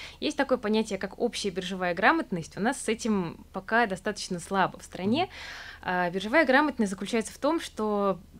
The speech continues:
Speaker 1: каждому человеку будет полезно уметь читать биржевой график на базовом уровне.
Speaker 2: Мгм.
Speaker 1: То есть не открывать график, пугаться, видеть там какую-то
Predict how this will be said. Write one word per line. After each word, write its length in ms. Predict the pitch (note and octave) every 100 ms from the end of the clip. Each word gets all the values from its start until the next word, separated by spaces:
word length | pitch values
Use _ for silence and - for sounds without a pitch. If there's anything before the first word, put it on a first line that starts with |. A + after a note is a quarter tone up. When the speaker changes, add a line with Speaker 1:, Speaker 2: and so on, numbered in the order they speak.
| -
Speaker 1:
каждому 400 | A#3+ G#3+ F3+ F3
человеку 520 | - F#3 A#3 D#4+ G3
будет 320 | F3 G#3+ G3
полезно 560 | - F3 G3+ C4+ A3+ E3+
уметь 460 | E3+ G3 A#3+ - -
читать 520 | G3 F#3+ G3+ - F#3+
биржевой 540 | E3 E3+ F3+ E3+ E3 D3
график 580 | - G#3 B3+ A3 -
на 300 | E3+ F3+ G3
базовом 540 | D#3+ E3+ F#3 F3 E3+ -
уровне. 440 | F3 F3 D#3+ E3+ -
Speaker 2:
Мгм. 80 | B2 G#2+
Speaker 1:
То 80 | F3
есть 160 | E3 G#3+
не 140 | G#3+
открывать 420 | F3 G3 A3 D#4
график, 360 | C#4 C#4 - -
пугаться, 580 | - F#3 G3+ B3+ - G3
видеть 260 | F3+ F3+
там 120 | F3
какую-то 520 | F3 E3+ F3 E3 E3+